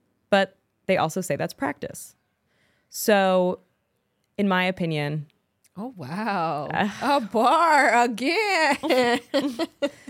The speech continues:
Speaker 1: That's the clip, baby.
Speaker 2: Uh-huh.
Speaker 1: Um, <laughs> you really, I think you have to use discernment. Because
Speaker 2: But
Speaker 1: da-
Speaker 2: then it's like, what are you practicing at?
Speaker 1: Well,
Speaker 2: Are
Speaker 1: so
Speaker 2: you
Speaker 1: dating is
Speaker 2: practicing how to love
Speaker 1: practice.
Speaker 2: shitty people?
Speaker 1: You're practicing how to love yourself.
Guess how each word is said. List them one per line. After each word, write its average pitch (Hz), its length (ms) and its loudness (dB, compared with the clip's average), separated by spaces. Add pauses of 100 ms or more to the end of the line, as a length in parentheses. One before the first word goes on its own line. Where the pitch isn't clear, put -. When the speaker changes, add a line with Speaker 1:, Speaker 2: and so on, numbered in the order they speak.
(220)
Speaker 1:
That's 202 160 0
the 208 80 -6
clip, - 180 -2
baby. 170 360 -6 (100)
Speaker 2:
Uh-huh. 226 400 2 (540)
Speaker 1:
Um, 208 80 -12 (320)
<laughs> 190 120 -10
you 233 140 4
really, 294 340 2 (120)
I 208 100 4
think 240 180 0
you 240 80 -2
have 226 180 0
to 214 80 -4
use 202 200 0
discernment. 160 640 -6 (1120)
Because 208 500 -2
Speaker 2:
But 208 80 0
Speaker 1:
da- 220 60 4
Speaker 2:
then 247 160 2
it's 233 160 -4
like, 180 120 -4
what 180 140 -2
are 170 60 -4
you 160 100 -6
practicing 156 480 -10
at? 120 320 -14
Speaker 1:
Well, 240 140 0
Speaker 2:
Are - 60 0
Speaker 1:
so 285 60 0
Speaker 2:
you 185 100 -2
Speaker 1:
dating 240 360 2
is 170 100 0
Speaker 2:
practicing 202 60 -6
how 175 100 0
to 170 80 -4
love 160 240 -4
Speaker 1:
practice. 156 160 -6
Speaker 2:
shitty 160 220 -6
people? 185 480 -10 (160)
Speaker 1:
You're 220 160 2
practicing 226 540 -2
how 185 100 -2
to 165 80 -2
love 151 160 -2
yourself. - 560 -12